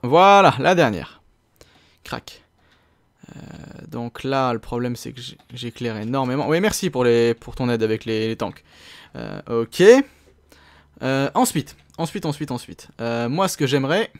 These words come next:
c'est donc aller là-dedans, là-dedans, les catégories, les différents objets plus ou moins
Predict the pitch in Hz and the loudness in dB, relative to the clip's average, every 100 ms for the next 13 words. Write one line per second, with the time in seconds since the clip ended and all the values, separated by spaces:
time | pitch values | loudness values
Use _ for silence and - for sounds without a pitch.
0 | _ _ _ _ _ _ _ - _ _ | _ _ _ _ _ _ _ -20 _ _
1 | _ _ - - 156 185 - 120 117 131 | _ _ -16 -6 0 0 0 -6 -6 -2
2 | 123 117 113 160 202 - 113 107 107 139 | 2 0 4 2 2 -2 -8 -6 0 4
3 | 185 - _ _ _ _ _ 120 117 113 | 4 2 _ _ _ _ _ -10 -6 -4
4 | 113 135 147 175 214 - - 120 120 123 | -2 0 2 2 0 -6 -8 -4 0 2
5 | 120 117 117 139 - 147 135 123 120 139 | 0 -4 -12 -12 -2 0 0 -4 0 0
6 | 123 131 143 139 - 120 113 113 117 117 | 0 2 4 2 -2 -12 -10 -8 -4 -2
7 | 117 117 | -2 -4